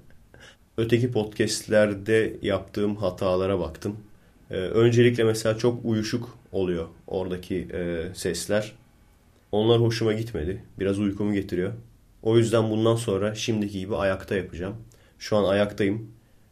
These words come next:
Tepsinin üzerine <laughs> ses kayıt cihazını koydum. Oraya doğru konuşuyorum.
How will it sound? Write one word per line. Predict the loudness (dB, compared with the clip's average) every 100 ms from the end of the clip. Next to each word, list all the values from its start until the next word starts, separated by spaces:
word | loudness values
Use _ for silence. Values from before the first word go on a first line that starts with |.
| _
Tepsinin | -4 -4 -2 0
üzerine | 0 0 0 -2 -4 -6
<laughs> | -6 -4
ses | -2 -2 -2
kayıt | -2 -2
cihazını | -2 -2 0 -2
koydum. | -4 -4 -6 -10 -18 -20 -20 _ -2
Oraya | 2 2 2
doğru | 0 0
konuşuyorum. | 0 0 0 -2 -4 -8